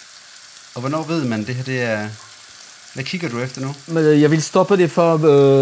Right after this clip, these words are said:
Speaker 2: øh, smør begynder at brænde. Det er en god tegn, fordi, øh, smør, der brænder, det er ikke så sundt. Og det begynder her, du ser. Det begynder at være meget brune.
Speaker 1: Ja.
Speaker 2: Så trækker jeg krydder.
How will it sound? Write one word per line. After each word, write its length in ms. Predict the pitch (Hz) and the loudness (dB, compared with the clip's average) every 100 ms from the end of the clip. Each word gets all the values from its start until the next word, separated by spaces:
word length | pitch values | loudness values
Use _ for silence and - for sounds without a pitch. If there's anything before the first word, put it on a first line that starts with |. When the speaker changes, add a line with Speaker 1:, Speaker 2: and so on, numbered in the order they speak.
| 135 131 139 | 4 2 0
Speaker 2:
øh, 60 | |
smør 240 | 135 175 175 | -2 -2 -2
begynder 280 | 160 156 151 | -2 -2 -2
at 60 | |
brænde. 320 | 139 127 131 135 - - - - - - - - - - - - - - - - - | -2 -2 -2 -4 -10 -20 -20 -20 -20 -20 -20 -20 -20 -20 -20 -20 -20 -20 -20 -20 -10
Det 60 | 147 | -2
er 40 | |
en 60 | 131 | 0
god 140 | 147 | 0
tegn, 340 | 135 123 117 120 | -4 -8 -10 -10
fordi, 540 | - 131 127 120 117 | -8 -4 -2 -2 -2
øh, 280 | 117 113 113 | -4 -4 -8
smør, 420 | - - 147 147 | -10 -4 -4 -2
der 120 | 135 | -4
brænder, 280 | 127 123 135 | -4 -4 -4
det 120 | 131 | -4
er 40 | 131 | -4
ikke 120 | 107 | -6
så 140 | - | -8
sundt. 280 | 107 110 107 127 - - - - - - - - | -8 -8 -12 -16 -20 -20 -20 -20 -20 -20 -20 -6
Og 60 | |
det 100 | 127 | -2
begynder 240 | 127 131 123 | 0 0 -2
her, 200 | 113 104 | -4 -6
du 100 | 107 | -8
ser. 220 | - 160 170 | -6 -4 -4
Det 80 | 151 | -6
begynder 200 | 143 139 | -2 0
at 40 | |
være 160 | 131 127 | 2 0
meget 280 | 123 131 147 | 0 0 -2
brune. 400 | 131 127 135 160 - - - | -2 -2 -2 -6 -12 -20 -6
Speaker 1:
Ja. 140 | 123 131 - - - - | -6 -6 -12 -20 -16 -10
Speaker 2:
Så 60 | |
trækker 320 | 151 143 127 151 | -6 -2 -2 -2
jeg 140 | 123 | -4
krydder. 280 | - 135 | -6 -6